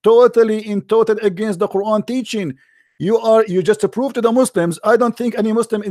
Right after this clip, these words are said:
will listen to you after today. You have a, you, you destroy your career, my friend. How dare you to say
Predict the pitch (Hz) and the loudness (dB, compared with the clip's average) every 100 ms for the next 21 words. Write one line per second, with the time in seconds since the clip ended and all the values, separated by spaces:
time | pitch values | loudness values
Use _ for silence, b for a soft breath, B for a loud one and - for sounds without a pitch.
0 | 202 202 220 220 214 220 220 214 208 202 | -6 -4 -2 -4 -4 -4 0 0 0 0
1 | 214 240 196 131 _ _ _ 143 214 220 | 2 2 0 -6 _ _ _ -4 0 0
2 | 196 214 214 214 175 190 196 202 202 - | 2 2 2 -2 -2 -4 -2 -2 -2 0
3 | 226 240 233 226 214 214 202 240 233 208 | 2 4 4 2 2 2 2 2 2 2
4 | 180 147 160 147 123 _ _ _ _ 170 | 0 0 -2 -2 -8 _ _ _ _ 0
5 | 226 247 226 233 247 240 240 220 190 196 | 4 4 4 6 6 4 0 -2 -2 0
6 | 180 156 170 | 0 0 -4